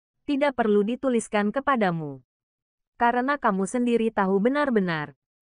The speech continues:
bahwa hari Tuhan datang seperti pencuri pada malam. Apabila mereka mengatakan, "Semuanya damai dan aman,"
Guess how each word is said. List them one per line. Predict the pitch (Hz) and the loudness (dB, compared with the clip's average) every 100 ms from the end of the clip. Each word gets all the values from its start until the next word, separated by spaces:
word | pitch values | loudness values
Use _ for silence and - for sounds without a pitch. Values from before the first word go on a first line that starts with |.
| - | -2
bahwa | 240 277 277 | 0 2 2
hari | 240 220 214 | 2 0 0
Tuhan | 240 226 226 | 0 2 2
datang | 196 180 175 | 0 0 -4
seperti | 175 269 269 233 226 | -6 -6 -4 -2 -2
pencuri | 240 226 226 202 | -2 0 2 2
pada | 208 247 285 | 2 0 2
malam. | 247 185 156 143 135 _ _ _ _ _ _ _ | 2 2 0 -4 -14 _ _ _ _ _ _ _
Apabila | 240 240 233 220 254 277 | -4 0 2 4 4 4
mereka | 226 180 180 185 | 0 0 -2 -2
mengatakan, | 254 285 254 202 175 160 143 139 _ _ | 0 -2 -2 -2 -2 -4 -6 -16 _ _
"Semuanya | - 277 269 269 254 262 214 | -6 -2 0 0 2 0 0
damai | 175 175 175 | 0 0 0
dan | 247 240 | 0 0
aman," | 220 180 160 143 | -2 -2 -4 -6